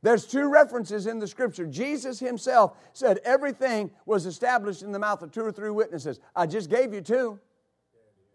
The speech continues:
His power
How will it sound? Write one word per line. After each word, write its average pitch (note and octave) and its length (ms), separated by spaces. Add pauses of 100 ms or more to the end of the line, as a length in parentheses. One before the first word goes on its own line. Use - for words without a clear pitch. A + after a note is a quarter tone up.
(1900)
His A#3 280
power C4+ 440